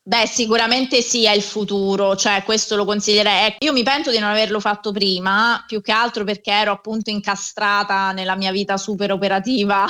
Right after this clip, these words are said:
<laughs> in polizia e non avevo il tempo veramente neanche di mangiare e dormire, però sicuramente sì, chiunque sia giovane e stia adesso avvicinandosi anche, no, agli studi universitari, direi di puntare tutto su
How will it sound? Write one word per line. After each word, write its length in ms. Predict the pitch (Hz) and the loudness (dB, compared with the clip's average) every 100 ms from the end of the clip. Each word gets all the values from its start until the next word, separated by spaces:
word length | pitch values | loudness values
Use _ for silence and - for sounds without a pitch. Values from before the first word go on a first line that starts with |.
| - 202 | -2 -10
<laughs> 260 | - - - | -16 -16 -6
in 140 | 220 214 | -4 0
polizia 600 | 220 214 202 - 226 214 | 0 0 -2 -2 2 2
e 60 | |
non 160 | 202 202 | 2 0
avevo 220 | 202 208 | 0 0
il 100 | 202 | 0
tempo 320 | 214 208 196 | 0 0 0
veramente 440 | 196 196 202 208 196 | 0 0 0 -2 0
neanche 300 | 196 202 196 | -2 -2 -4
di 100 | 196 | -2
mangiare 360 | 196 202 202 | 0 0 0
e 40 | 190 | 0
dormire, 500 | 196 196 208 190 185 | 0 0 0 0 0
però 320 | 202 220 226 | 2 2 0
sicuramente 1300 | 214 226 196 214 214 247 285 285 294 277 269 262 247 - | -2 -8 -2 0 0 0 -2 -2 0 4 4 4 2 -4
sì, 420 | - 214 180 - | -6 -2 -4 -6
chiunque 560 | - 202 202 202 190 180 - | -6 -4 -2 0 0 0 -6
sia 420 | - 214 196 190 | -2 2 2 0
giovane 680 | 190 220 208 190 185 185 175 - | 0 2 2 0 -2 -4 -6 -6
e 100 | 185 | -8
stia 560 | - - 214 196 185 - | -8 -2 0 2 0 0
adesso 540 | 190 175 208 196 - | -2 0 0 0 -6
avvicinandosi 920 | 180 170 170 180 190 190 190 180 175 180 | -8 -6 -6 -2 -2 -2 -4 -8 -4 -2
anche, 320 | 185 185 175 | -2 -4 -8
no, 640 | 185 185 180 175 165 160 | -2 -2 0 -2 -2 -2
agli 220 | 170 175 | -4 -4
studi 720 | 185 - 175 175 170 170 170 170 | -6 -8 -8 -6 -2 0 0 0
universitari, 1200 | 175 185 185 - 185 180 175 175 175 170 165 165 | -2 -2 -4 -4 -2 0 -2 -4 -4 -4 -6 -4
direi 260 | 175 175 | -2 0
di 140 | 170 170 | -2 -4
puntare 420 | 180 - 170 175 | -8 -4 -4 -4
tutto 260 | 175 - | -8 -12
su 140 | 170 | -16